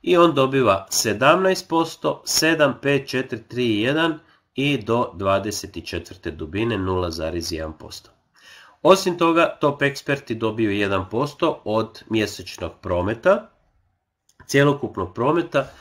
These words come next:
njih dvadeset dijeli tih jedan posto, to isto bude nekoliko tisuća dolara po jednom top ekspertu.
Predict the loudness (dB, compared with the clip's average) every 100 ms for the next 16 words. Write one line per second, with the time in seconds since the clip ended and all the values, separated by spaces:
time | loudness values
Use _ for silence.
0 | -20 -4 0 0 -2 -8 4 4 4 0
1 | -6 -8 -12 -14 -4 0 0 -2 -8 _
2 | -14 -12 -14 -14 -10 -10 -6 -2 -2 -4
3 | -8 -8 -20 _ 0 0 0 -4 -6 -4
4 | -4 -4 -6 -8 -8 -8 -12 -14 -14 -14
5 | -12 -6 -2 -2 -2 -4 -8 -10 -10 -12
6 | _ _ _ -14 -10 -10 -12 _ -12 -12
7 | -12 -16 -16 -16 -18